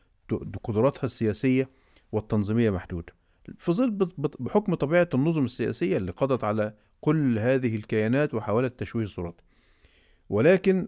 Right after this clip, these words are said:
آه، هذا المشروع تعثر، ويجب أن نعترف أنه تعثر وبيواجه تحديات كبيرة جدًا جدًا،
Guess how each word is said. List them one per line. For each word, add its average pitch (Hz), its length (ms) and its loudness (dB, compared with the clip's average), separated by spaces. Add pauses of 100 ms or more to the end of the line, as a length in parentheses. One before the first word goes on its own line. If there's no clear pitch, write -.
(160)
آه، 98 260 -2
هذا 151 340 2
المشروع 147 440 0
تعثر، 185 500 -2 (340)
ويجب 135 340 0
أن 120 100 -2
نعترف 113 400 -2
أنه 135 240 -2
تعثر 123 440 -8
وبيواجه 117 400 0
تحديات 113 540 -4
كبيرة 139 320 0
جدًا 135 280 -4
جدًا، 107 340 -4